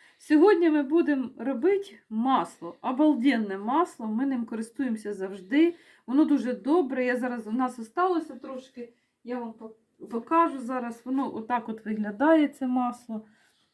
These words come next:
От, тут всякі травки. Коротше, ароматне масло.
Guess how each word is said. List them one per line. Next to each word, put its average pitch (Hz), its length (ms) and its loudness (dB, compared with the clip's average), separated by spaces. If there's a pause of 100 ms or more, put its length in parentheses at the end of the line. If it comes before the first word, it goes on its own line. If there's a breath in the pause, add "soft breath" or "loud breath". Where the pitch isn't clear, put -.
(920 soft breath)
От, 202 480 -10
тут 247 120 -6
всякі 247 380 -2
травки. 254 680 0
Коротше, 277 320 0
ароматне 294 580 4
масло. 185 540 -4